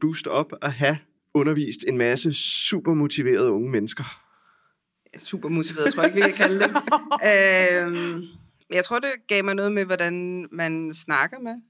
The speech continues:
Speaker 2: med folk. Øh, på teknisk skole, så er der jo rigtig mange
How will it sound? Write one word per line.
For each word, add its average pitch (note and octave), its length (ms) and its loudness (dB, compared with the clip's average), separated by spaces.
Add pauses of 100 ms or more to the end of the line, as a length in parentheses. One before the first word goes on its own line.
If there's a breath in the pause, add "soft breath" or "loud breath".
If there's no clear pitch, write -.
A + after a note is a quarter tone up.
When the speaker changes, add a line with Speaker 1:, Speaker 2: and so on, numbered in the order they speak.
(140)
Speaker 2:
med G#3 100 -4
folk. G#3 260 -4 (320)
Øh, F#3 640 -4 (380)
på G3 80 -8
teknisk G3 320 -2
skole, F#3 220 -2
så F#3+ 60 -2
er F3+ 40 2
der E3+ 80 2
jo D#3 80 -4
rigtig F3 220 -4
mange E3 400 -2